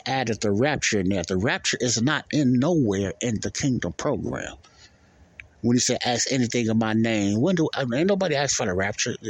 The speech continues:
Well, Jesse, I don't know where you're going, sir. I just don't know where you're going, bro.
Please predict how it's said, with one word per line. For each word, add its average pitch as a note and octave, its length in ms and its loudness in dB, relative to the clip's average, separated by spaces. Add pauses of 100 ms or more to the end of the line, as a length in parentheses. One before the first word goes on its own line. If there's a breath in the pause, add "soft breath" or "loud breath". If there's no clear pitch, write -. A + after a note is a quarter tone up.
(400)
Well, G2+ 180 -6
Jesse, A3 420 -2 (300 loud breath)
I F3 100 0
don't F#3 120 2
know F3 100 4
where C#3+ 100 4
you're B2 100 4
going, D3 280 0
sir. F#2+ 440 -2
I D3 120 -2
just D#3+ 220 -2
don't D#3 120 0
know C#3 80 0
where A#2+ 80 2
you're A2 100 2
going, G#2 340 0
bro. F2 280 -4